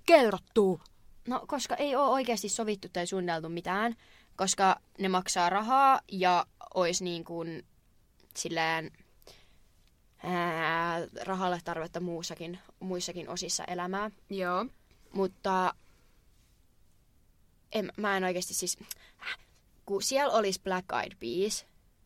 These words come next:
Speaker 1: Aa.
Speaker 2: niin kyllähän me ollaan tässä sunkaan puhuttu. Se oli, "Oo, Black Eyed Peas." Eikö se
Speaker 1: Mm.
Speaker 2: ollut siinä?
Speaker 1: Milloin?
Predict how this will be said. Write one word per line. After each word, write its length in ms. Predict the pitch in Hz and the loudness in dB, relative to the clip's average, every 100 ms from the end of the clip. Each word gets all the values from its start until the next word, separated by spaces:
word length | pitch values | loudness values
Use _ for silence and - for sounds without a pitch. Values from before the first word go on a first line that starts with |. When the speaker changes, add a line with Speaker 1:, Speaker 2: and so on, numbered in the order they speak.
| _ _ _ _ | _ _ _ _
Speaker 1:
Aa. 400 | 170 185 175 165 - - - - - - _ _ - | 4 6 6 2 -2 -20 -20 -20 -20 -20 _ _ -14
Speaker 2:
niin 120 | 156 | -10
kyllähän 280 | 160 170 175 | -8 -10 -12
me 60 | |
ollaan 120 | - | -16
tässä 160 | - - | -12 -14
sunkaan 220 | - 185 | -12 -14
puhuttu. 280 | 196 196 214 - _ _ _ _ _ _ - _ _ _ _ _ _ _ _ | -16 -20 -20 -20 _ _ _ _ _ _ -20 _ _ _ _ _ _ _ _
Se 120 | - 180 | -10 -8
oli, 140 | 170 | -4
"Oo, 320 | 208 277 254 | 6 8 8
Black 220 | 247 233 196 | 6 2 0
Eyed 100 | 180 | -2
Peas." 240 | 175 - _ _ _ _ - | -4 -6 _ _ _ _ -12
Eikö 120 | - | -8
se 20 | |
Speaker 1:
Mm. 40 | 190 | -8
Speaker 2:
ollut 100 | 180 | -10
siinä? 160 | - - - _ - _ _ _ _ | -12 -16 -20 _ -20 _ _ _ _
Speaker 1:
Milloin? 340 | 269 208 175 | -8 -8 -10